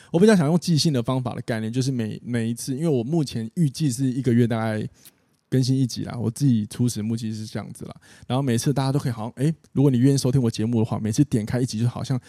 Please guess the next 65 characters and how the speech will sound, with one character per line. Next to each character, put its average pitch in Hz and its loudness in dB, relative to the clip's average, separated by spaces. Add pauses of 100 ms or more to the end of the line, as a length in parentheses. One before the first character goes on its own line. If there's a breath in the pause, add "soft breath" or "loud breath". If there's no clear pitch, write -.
(180 loud breath)
诶， 143 2 (260 soft breath)
又 120 -2
收 127 0
到 123 2
每 110 -2
一 113 -2
个 117 4
月 117 6
的 107 0
一 113 0
封 113 -2
信， - -6
然 113 -6
后 113 -2
我 107 -6
看 117 -4
看 113 -2
这 120 -4
封 113 0
信 113 -2
这 117 0
次 110 -2
想 104 -6
跟 107 -4
大 107 -4
家 107 -4
分 123 0
享 104 -6
什 - -8
么， - -10 (260 soft breath)
聊 110 -6
些 113 0
什 104 -4
么， 92 -10
这 120 0
是 123 0
我 - -4
设 120 -2
计 113 -6
这 120 -4
个 113 -4
节 - -6
目 120 -2
的 107 -8
初 113 -4
衷， 107 -4 (280 loud breath)
这 117 0
是 120 4
我 113 2
的 110 -6
想 113 -6
法 107 -6
啦， - -14
好 - -10
吗？ 107 -6 (200)
用 170 2
这 196 2
样 175 2
收 - 2
信 220 2
的 139 2
方 147 -2
法， - -6 (640 soft breath)
好 127 -6
像 247 -4